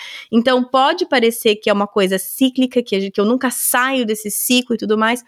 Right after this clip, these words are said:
mas eu creio que nesse momento que você está vivendo, você já tem uma base, tem algumas verdades que você já aprendeu lá atrás,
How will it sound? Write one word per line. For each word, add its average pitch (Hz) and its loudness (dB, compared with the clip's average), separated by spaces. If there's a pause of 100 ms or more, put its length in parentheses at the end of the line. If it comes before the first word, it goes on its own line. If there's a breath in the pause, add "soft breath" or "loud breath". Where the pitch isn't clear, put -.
mas 233 4
eu 269 4
creio 233 2 (180)
que 254 2
nesse 233 4
momento 233 4
que 208 -8
você 202 -2
está 202 -2
vivendo, 180 -2 (160 soft breath)
você 220 2
já 208 2
tem 262 0
uma 277 4
base, 202 0
tem 254 2
algumas 240 2
verdades 214 2
que - -12
você 233 2
já 247 4
aprendeu 254 2
lá 220 2
atrás, - -10